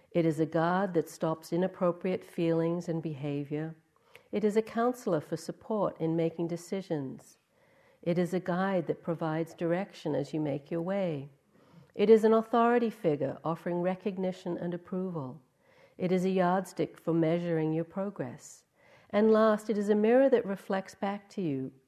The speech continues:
who you think you are. Each person needs help in these ways. What you were not taught while growing up was how to discover the true source of these functions in yourself.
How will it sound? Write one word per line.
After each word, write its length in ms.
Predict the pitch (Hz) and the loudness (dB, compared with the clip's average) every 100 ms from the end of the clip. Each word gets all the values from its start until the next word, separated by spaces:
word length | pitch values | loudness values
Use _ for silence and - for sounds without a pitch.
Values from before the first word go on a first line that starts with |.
| _ | _
who 60 | 196 | -6
you 200 | 170 165 | -4 -4
think 360 | 165 156 156 180 | -6 -6 -6 -6
you 120 | 180 | -6
are. 360 | 196 175 139 - _ _ _ _ _ - - _ - | -6 -8 -10 -14 _ _ _ _ _ -20 -20 _ 2
Each 340 | 294 - - | 2 0 -8
person 500 | - 247 247 233 214 | 0 0 2 0 2
needs 300 | 202 202 202 | 2 2 -4
help 340 | 185 180 180 | -4 -4 -2
in 160 | 185 170 | -2 0
these 280 | 143 139 147 | -2 -4 -6
ways. 580 | 139 131 123 - - - _ - - _ | -6 -6 -8 -12 -18 -20 _ -20 -20 _
What 240 | - 202 - | 0 0 2
you 140 | 208 | 0
were 120 | 202 | 2
not 420 | 208 208 254 - - | 2 2 0 -4 -8
taught 440 | - 226 196 - | -2 0 0 0
while 200 | 180 165 | -2 0
growing 440 | 165 180 190 196 | 0 0 0 0
up 320 | 175 139 139 _ | -2 -4 -6 _
was 160 | 185 180 | -6 -4
how 200 | 185 180 | -4 -4
to 100 | 175 | -4
discover 580 | 175 170 - 185 180 180 | -6 -8 -4 -2 0 -2
the 140 | 175 | -2
true 420 | 175 - 240 262 | -6 -8 -2 -2
source 460 | 302 - 147 143 - | -4 -2 -2 -2 -6
of 120 | 156 | -6
these 240 | 151 151 | -4 -6
functions 540 | - 156 147 - 151 143 | -8 -8 -8 -8 -8 -6
in 220 | 156 156 | -4 -4
yourself. 680 | 151 151 - 139 131 - | -4 -6 -8 -8 -10 -14